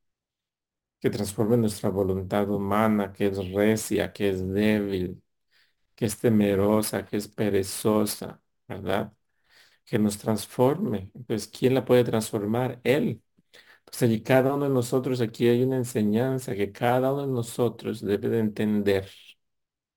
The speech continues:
que para que la divina voluntad opere en nosotros, tiene que haber las disposiciones, que para que Jesús encuentre su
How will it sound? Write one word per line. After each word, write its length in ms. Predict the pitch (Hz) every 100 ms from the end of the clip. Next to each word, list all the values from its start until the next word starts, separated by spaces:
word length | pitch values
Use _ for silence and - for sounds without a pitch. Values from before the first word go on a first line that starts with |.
| _ _ _ _ _ _
que 120 | -
para 340 | 104 110 101 98
que 100 | 110
la 140 | 104
divina 460 | 98 101 101 139 156
voluntad 1000 | 135 131 117 113 104 95 - 123 104 92 _ _ _ _ _
opere 520 | 123 101 95 113 117
en 100 | 131
nosotros, 1000 | 117 110 - 101 95 95 107 - - - _ _ _
tiene 200 | - 117
que 120 | 110
haber 180 | 104 104
las 180 | 107 107
disposiciones, 1200 | 101 101 107 95 104 - 127 143 151 156 - - _ _ _ _ _ _ _ _ _ - _ _ _ _
que 120 | -
para 260 | - 117 120
que 140 | 117
Jesús 880 | 101 104 - - - 147 165 156 -
encuentre 1080 | 120 107 98 - 147 180 180 - 123 127 127
su 920 | - - - - - 120 120 -